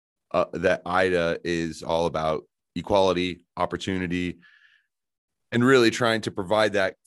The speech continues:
for girls in sport to also forge their own paths. I think that that's one of the cool things about this is it's not so much, um, he-, here's some opportunity that you can take and just have. It's,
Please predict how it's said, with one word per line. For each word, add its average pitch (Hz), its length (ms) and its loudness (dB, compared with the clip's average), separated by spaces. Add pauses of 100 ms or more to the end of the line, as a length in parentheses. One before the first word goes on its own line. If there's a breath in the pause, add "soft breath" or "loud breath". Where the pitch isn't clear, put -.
for 90 140 -8
girls 104 400 0
in 92 60 -10
sport - 460 -4
to 87 460 -6 (880)
also 185 380 2
forge 151 460 2
their 107 180 2
own 120 220 0
paths. 73 340 -10
I 90 60 -8
think 104 180 -4
that 113 160 -2
that's 110 260 2
one 110 140 -2
of 95 60 -4
the 90 80 -4
cool 95 200 -6
things 87 260 -8
about 85 300 -4
this 82 220 -10
is 78 220 -10
it's - 160 -16
not - 200 -6
so 87 200 -6
much, 82 340 -6
um, 76 460 -10 (1700 loud breath)
he-, 101 420 -8
here's 131 300 0
some 113 260 0
opportunity 101 880 -2
that 85 280 -2
you 90 140 -8
can 90 260 -8
take 90 380 -2
and 82 400 -6
just 87 200 -10
have. 87 560 -2
It's, - 460 -6